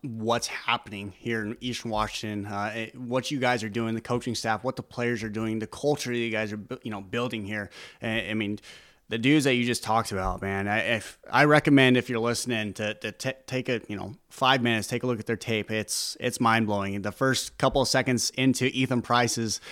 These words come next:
you know, <laughs> uh, highlight tape, man, he's really setting the tone. So, uh, I'm pretty stoked at the culture you guys are developing over here at Eastern Washington University when it comes to basketball. I'm excited to see these guys ball out. I mean, these are guys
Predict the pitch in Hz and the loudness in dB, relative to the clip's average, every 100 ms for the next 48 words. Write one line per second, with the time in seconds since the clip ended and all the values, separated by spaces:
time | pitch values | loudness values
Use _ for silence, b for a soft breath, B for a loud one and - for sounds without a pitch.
0 | B B 117 107 107 104 101 98 90 - | B B 0 2 4 4 4 4 0 2
1 | 131 135 113 - 107 110 110 107 113 120 | 4 4 4 0 -2 -2 0 0 2 2
2 | 123 131 127 127 113 110 - 117 110 101 | 2 2 0 -2 -4 -4 -2 0 0 -2
3 | 110 107 - B B B 123 127 120 131 | -2 -2 -4 B B B 4 6 8 4
4 | - 156 143 - 143 139 - 127 123 - | 6 6 6 6 6 6 6 0 0 -6
5 | 156 139 - 160 139 143 135 147 135 127 | -12 -12 -6 -4 0 2 2 4 4 4
6 | 127 117 127 123 127 127 127 113 123 123 | 4 2 2 2 2 0 0 0 2 2
7 | 127 120 127 117 117 - 127 120 113 117 | 0 -2 0 2 2 2 0 2 0 -2
8 | 110 120 113 - 110 110 107 107 110 120 | -2 -2 -2 -4 -4 0 4 4 2 2
9 | 113 101 85 131 143 139 - 131 131 127 | 2 2 6 6 8 6 6 4 4 2
10 | - 131 120 120 107 131 123 113 117 117 | 0 0 0 0 0 2 2 2 4 6
11 | 117 117 120 123 131 147 143 127 131 127 | 6 6 6 4 4 4 4 6 6 4